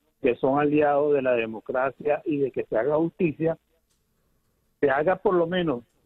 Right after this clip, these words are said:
este, a mi modo de ver, por lo menos se pudiera hacer una actualización de ese informe que se llevó en el año dos mil ocho a través de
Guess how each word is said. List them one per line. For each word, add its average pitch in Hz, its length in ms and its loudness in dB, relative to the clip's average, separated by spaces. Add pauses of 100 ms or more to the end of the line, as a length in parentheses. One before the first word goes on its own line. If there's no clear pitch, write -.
(180)
este, - 240 -4 (140)
a 123 120 -2
mi 120 120 -2
modo 151 320 2
de 185 120 0
ver, 180 280 0 (800)
por 135 120 2
lo 127 80 0
menos 147 240 -2
se 185 100 2
pudiera 143 280 0
hacer 180 320 0
una 170 260 2
actualización 156 880 -4
de 139 180 0
ese 143 160 -4
informe 165 460 -2
que 135 80 -10
se 123 140 -4
llevó 117 260 0
en 160 80 -2
el 156 120 0
año 156 240 0
dos 123 100 -6
mil 151 180 2
ocho 160 360 -2
a 131 140 -2
través 131 360 0
de 180 180 0